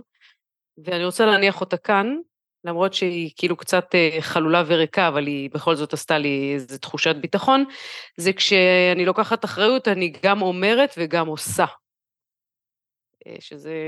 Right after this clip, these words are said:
כאילו רצף של, אה, ש-, שתי פעולות, גם להגיד משהו וגם לעשות, וניסיתי לחשוב רגע ש-, בהקשר של הדרך האומרת, זה היכולת שלי להגיד מה אני רוצה,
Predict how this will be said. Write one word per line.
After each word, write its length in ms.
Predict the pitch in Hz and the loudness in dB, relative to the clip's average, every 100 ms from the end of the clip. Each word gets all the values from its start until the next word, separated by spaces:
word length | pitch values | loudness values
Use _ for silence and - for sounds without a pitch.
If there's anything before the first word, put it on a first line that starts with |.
| 156 151 - | -8 -10 -10
כאילו 320 | - 160 156 | -6 -2 2
רצף 300 | 175 180 175 | 4 4 0
של, 280 | - 170 160 | 0 2 4
אה, 120 | 165 | 4
ש-, 140 | 156 - | 2 -2
שתי 240 | - - 196 | 0 2 2
פעולות, 520 | 202 160 147 135 - - - | 4 4 4 -2 -12 -18 -6
גם 140 | 160 160 | -2 2
להגיד 440 | 165 156 180 190 | 2 2 0 2
משהו 260 | 208 202 175 | 0 0 0
וגם 240 | 156 160 | 2 2
לעשות, 420 | 165 185 - 302 208 | 2 0 0 0 2
וניסיתי 580 | 208 196 196 - 240 240 | 2 2 -2 -4 -2 0
לחשוב 360 | 233 254 240 | 2 4 4
רגע 200 | 226 208 | 4 2
ש-, 160 | - - - _ _ _ 175 | 0 -2 -8 _ _ _ -6
בהקשר 360 | 156 - 202 | -6 -4 -4
של 280 | 196 - 208 | -4 -4 0
הדרך 880 | 190 160 226 226 185 175 - - - _ _ _ _ _ _ | 0 2 2 4 2 0 -6 -18 -20 _ _ _ _ _ _
האומרת, 600 | 180 180 185 226 233 233 - | -4 -2 2 2 2 0 -2
זה 280 | 160 175 | -6 0
היכולת 480 | 170 170 - 190 185 | 0 0 0 0 0
שלי 200 | - 185 | -4 0
להגיד 400 | 175 165 151 185 | 2 0 0 -4
מה 220 | 175 180 | 2 2
אני 180 | 175 170 | 2 0
רוצה, 500 | 156 160 - - 247 | -4 -6 -6 0 0